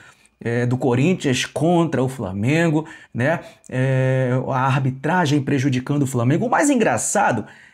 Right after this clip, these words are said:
é que eles fazem isso sempre. Fizeram, o próprio Souza falou, ó, "Vocês fizeram isso no jogo passado, pô.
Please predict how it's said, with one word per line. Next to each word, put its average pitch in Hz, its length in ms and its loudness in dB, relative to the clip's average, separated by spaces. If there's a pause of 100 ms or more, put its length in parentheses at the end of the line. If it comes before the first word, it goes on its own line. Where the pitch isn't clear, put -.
(200)
é 254 100 -2
que 254 120 -2
eles 233 200 2
fazem 190 460 2
isso 202 180 -2
sempre. 190 540 0 (320)
Fizeram, 208 600 2 (120)
o - 60 -2
próprio 240 320 -2
Souza 214 300 0
falou, 185 260 2
ó, 117 80 2
"Vocês 135 340 -2
fizeram 220 420 0
isso 254 180 -4
no 247 80 -2
jogo 254 220 0
passado, 285 600 0
pô. 139 260 -2